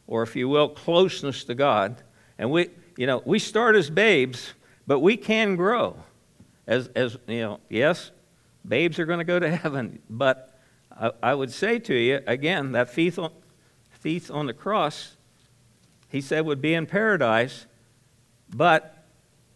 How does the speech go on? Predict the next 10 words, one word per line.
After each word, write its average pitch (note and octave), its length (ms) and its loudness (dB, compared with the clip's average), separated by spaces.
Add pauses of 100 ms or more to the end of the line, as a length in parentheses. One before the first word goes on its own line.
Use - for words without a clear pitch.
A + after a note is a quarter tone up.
(260)
as G2 200 -2
you F#3+ 220 0
and G#3+ 100 0
I, C#3+ 500 2
w-, A#2 200 -10
we F#3+ 420 0
live D#3+ 280 -2
in D3+ 100 -6
this G3 220 -4
life, A#2 360 -2